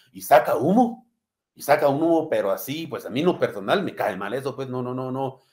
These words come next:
me es grato. Y una vez fui a un lugar y una persona estaba fumando, entonces yo puedo denunciar y puede venir un juez, pero eso no es tabaco. Muy bien, no es tabaco, pero el juez puede venir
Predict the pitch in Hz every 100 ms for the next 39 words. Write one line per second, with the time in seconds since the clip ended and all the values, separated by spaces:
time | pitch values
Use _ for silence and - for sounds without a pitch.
0 | _ - 104 107 123 160 147 120 131 127
1 | 135 147 123 127 208 - - - 127 147
2 | - 160 202 - 113 117 117 127 196 208
3 | 151 156 - _ 113 117 123 143 151 120
4 | 127 190 233 151 143 127 131 135 139 _
5 | _ _ - 165 311 277 185 135 117 226
6 | 254 233 - _ _ - 87 85 143 165
7 | 156 127 165 214 - 226 311 190 202 196
8 | 208 208 185 196 311